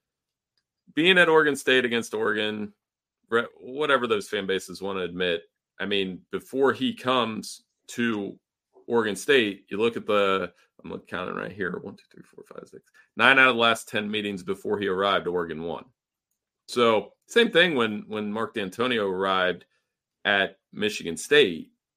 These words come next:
Michigan had dominated that rivalry. Now, Harbaugh, it's evened out. It evened out. Dantonio owned Michigan for a while.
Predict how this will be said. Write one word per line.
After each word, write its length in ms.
Michigan 380
had 160
dominated 500
that 160
rivalry. 380
Now, 260
Harbaugh, 600
it's 180
evened 280
out. 340
It 120
evened 260
out. 360
Dantonio 640
owned 280
Michigan 400
for 160
a 60
while. 440